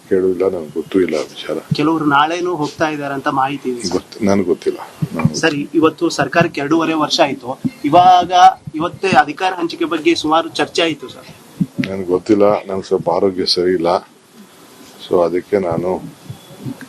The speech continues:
Speaker 1: ಎಲ್ಲೋ ಮನೆಯಿಂದ ಈಚೆ ಬರಲಿಲ್ಲ. ಈಗೂ ನಾನು ಸ್ನಾನನೂ ಮಾಡಿದೆ. ಸ್ವಲ್ಪ ಹಾಸ್ಪಿಟ್ಲಿಗೆ ಯಾರೋ ನನ್ನ ಫ್ರೆಂಡ್ ಒಬ್ಬರಿಗೆ ಸ್ವಲ್ಪ ತೊಂದರೆ ಆಗಿತ್ತು, ಸ್ವಲ್ಪ ನೋಡಕ್ಕೆ ಹಾಸ್ಪಿಟ್ಲಿಗೆ ಹೋಗಿದ್ದೆ.
Speaker 2: ಸರ್, ಇವತ್ತು ಸಿ ಎಂ ಅವರು ಅದಿ-,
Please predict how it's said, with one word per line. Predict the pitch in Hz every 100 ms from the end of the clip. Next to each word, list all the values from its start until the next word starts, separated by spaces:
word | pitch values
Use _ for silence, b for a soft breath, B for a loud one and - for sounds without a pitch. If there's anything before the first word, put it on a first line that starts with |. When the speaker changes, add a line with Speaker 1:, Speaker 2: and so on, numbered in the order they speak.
| -
Speaker 1:
ಎಲ್ಲೋ | 90 90
ಮನೆಯಿಂದ | 90 85 90 87
ಈಚೆ | 82 80 87
ಬರಲಿಲ್ಲ. | 78 78 80 82
ಈಗೂ | 87 95 104
ನಾನು | 98 90
ಸ್ನಾನನೂ | - 90 98 104
ಮಾಡಿದೆ. | 98 85 76 76
ಸ್ವಲ್ಪ | - 80
ಹಾಸ್ಪಿಟ್ಲಿಗೆ | 92 - - 87 85 80
ಯಾರೋ | 87 87 85 - -
ನನ್ನ | 80 78
ಫ್ರೆಂಡ್ | 95 98 92
ಒಬ್ಬರಿಗೆ | 82 82 85 82
ಸ್ವಲ್ಪ | - - - - 92 90 - -
ತೊಂದರೆ | 95 98 95
ಆಗಿತ್ತು, | 82 76 90
ಸ್ವಲ್ಪ | 82 - 92
ನೋಡಕ್ಕೆ | 87 92 90 - 90 73 - -
ಹಾಸ್ಪಿಟ್ಲಿಗೆ | - - - 78
ಹೋಗಿದ್ದೆ. | 73 - -
Speaker 2:
ಸರ್, | 160 156
ಇವತ್ತು | 151 151
ಸಿ | 147 156
ಎಂ | 175
ಅವರು | 180 131 143
ಅದಿ-, | 170 - - 139 165